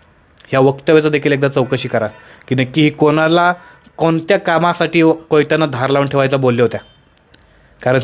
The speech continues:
त्या बोलल्यानंतर बीडमध्ये बऱ्याच गोष्टी कोयत्याने घडलेल्या आहेत. आज जी एका व्यक्तीवरती हल्ला झाला, आज लातूरच्या हॉस्पिटलला तो होमगार्ड आहे, पोलीस ऑफिसर आहे, त्याच्यावरती हल्ला करायची हिंमत झाली या लोकांची. म्हणजे पोलीस प्रशासनावरती त्यांनी चॅलेंज केलेलं आहे, अजूनही अटक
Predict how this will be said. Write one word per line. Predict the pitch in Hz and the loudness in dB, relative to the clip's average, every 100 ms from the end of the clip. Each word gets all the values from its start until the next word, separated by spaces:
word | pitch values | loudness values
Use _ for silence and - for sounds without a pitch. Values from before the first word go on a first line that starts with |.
| 131 | -2
त्या | 165 | -2
बोलल्यानंतर | 170 165 170 170 160 175 165 | 2 2 2 0 -2 0 0
बीडमध्ये | 147 151 151 151 | 0 0 0 -2
बऱ्याच | 139 143 160 156 | -2 0 0 0
गोष्टी | 151 - | -2 -2
कोयत्याने | 139 147 131 139 135 | -2 -2 0 -2 -2
घडलेल्या | 117 110 110 | -4 -4 -4
आहेत. | 92 - _ _ _ _ _ _ - | -8 -16 _ _ _ _ _ _ -4
आज | 117 143 | -2 0
जी | 139 151 | 0 2
एका | 151 143 139 | 2 2 0
व्यक्तीवरती | 147 135 156 151 147 | 0 0 0 0 -2
हल्ला | 120 131 151 | -2 0 2
झाला, | 127 139 | 2 0
आज | 135 127 | 0 0
लातूरच्या | 127 123 - 139 143 | -2 -2 -4 0 0
हॉस्पिटलला | 123 - 139 131 | -2 -4 -2 0
तो | 135 147 - - - | 2 2 0 -8 -4
होमगार्ड | 143 151 156 175 175 | 0 2 2 2 2
आहे, | 147 | 0
पोलीस | - 143 160 180 180 | 0 2 4 2 0
ऑफिसर | 175 175 170 | -2 0 0
आहे, | 143 - _ _ _ _ _ _ _ _ _ _ _ _ _ - - - - | 0 -4 _ _ _ _ _ _ _ _ _ _ _ _ _ -20 -20 -20 -6
त्याच्यावरती | 131 139 196 190 | -2 2 2 2
हल्ला | 185 156 180 | 0 0 0
करायची | 175 170 175 175 | 0 0 0 -4
हिंमत | 156 160 | -2 -2
झाली | 160 147 | 0 2
या | 147 | 2
लोकांची. | 143 139 131 117 107 _ _ _ _ _ _ _ _ - | 2 0 -4 -6 -12 _ _ _ _ _ _ _ _ -2
म्हणजे | 143 | -2
पोलीस | - - 147 170 185 | -2 0 2 4 2
प्रशासनावरती | - 151 160 156 156 147 143 151 143 | -2 -2 0 0 2 2 0 0 0
त्यांनी | 147 139 | 0 -2
चॅलेंज | 143 131 135 127 | 0 2 0 0
केलेलं | 131 123 110 | 0 0 0
आहे, | - _ - 127 | -6 _ -6 -2
अजूनही | 139 156 | 2 2
अटक | 147 135 | 0 -2